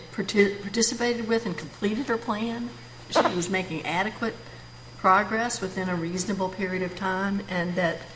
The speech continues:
recently had suitable housing. In light of that, the court then concludes that reunification would clearly be unsuccessful and would be inconsistent with their health or safety. What,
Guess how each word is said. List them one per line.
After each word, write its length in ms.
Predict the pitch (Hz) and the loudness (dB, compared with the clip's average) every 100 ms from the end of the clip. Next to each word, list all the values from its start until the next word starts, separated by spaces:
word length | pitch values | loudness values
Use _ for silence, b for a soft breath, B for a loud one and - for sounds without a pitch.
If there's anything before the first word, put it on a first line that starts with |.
| - - - - - - | -16 -18 -18 -18 -14 -2
recently 680 | 196 214 220 220 175 185 185 | 0 2 2 0 -2 -2 -2
had 260 | 190 185 | -2 0
suitable 420 | - 226 208 190 170 | 2 2 0 0 -2
housing. 560 | 196 214 208 156 147 - - - - | 0 -2 -2 -4 -6 -10 -16 -16 -4
In 180 | 208 202 | 0 4
light 240 | 196 233 | 6 6
of 140 | 254 208 | 4 2
that, 320 | 226 254 233 - - 196 | 2 4 2 -2 -6 -4
the 60 | |
court 360 | 190 - 233 226 | -2 4 4 4
then 180 | 208 202 | 0 0
concludes 720 | 202 196 - 226 226 220 - | 0 -2 -2 2 2 2 0
that 220 | 202 185 - B B B B - | 0 -2 -4 B B B B -4
reunification 1000 | 202 208 214 214 214 226 220 - 202 185 | 0 4 4 2 0 0 0 0 0 0
would 160 | 180 180 | -2 -4
clearly 380 | - 202 208 196 | 0 0 0 -2
be 280 | 185 185 | -2 -2
unsuccessful 840 | - 196 214 - - 208 202 202 185 | 0 2 2 0 0 0 0 -2 -2
and 120 | 196 | -2
would 120 | 190 | -2
be 120 | 185 196 | -2 -2
inconsistent 600 | 202 208 190 208 - - | -2 -2 -4 -2 -4 -4
with 140 | 185 | -4
their 80 | 180 | -4
health 240 | 185 180 | -2 -4
or 60 | 180 | -4
safety. 380 | - 185 185 160 B B B B - - - - 190 | 0 0 -2 -6 B B B B -20 -18 -18 -16 -8
What, 240 | 214 247 | 0 2